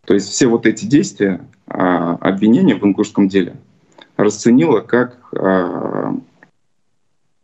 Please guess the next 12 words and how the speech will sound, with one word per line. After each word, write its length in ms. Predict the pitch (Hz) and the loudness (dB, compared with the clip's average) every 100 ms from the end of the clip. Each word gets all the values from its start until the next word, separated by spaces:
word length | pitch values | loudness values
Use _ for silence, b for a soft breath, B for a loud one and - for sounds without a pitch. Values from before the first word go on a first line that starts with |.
| _ _ _ _ - | _ _ _ _ -2
бунтовство, 800 | 117 135 123 113 - 120 151 160 | 2 2 2 -2 -4 0 2 2
так 200 | 110 - | -2 -4
скажем, 360 | - 92 92 | -4 -2 0
да, 280 | 110 131 143 - - - | 0 0 -2 -6 -14 -4
а, 180 | 98 92 | -2 -2
призывы 640 | - 110 113 113 101 92 | 0 0 2 2 4 0
к 220 | - - | -2 -2
насильственным 540 | 104 104 110 101 90 92 | 0 2 -2 0 0 2
действиям, 680 | 107 127 127 107 104 92 - b b b b _ | 4 2 0 0 0 0 -2 b b b b _
а, 800 | - 90 90 - - 85 - - - - - - - _ _ _ _ 139 | -2 0 -2 -4 -4 -2 -2 -2 -2 0 -2 -2 -6 _ _ _ _ -2
то 100 | 135 | 2
есть 400 | 101 - - - | 2 0 -8 -12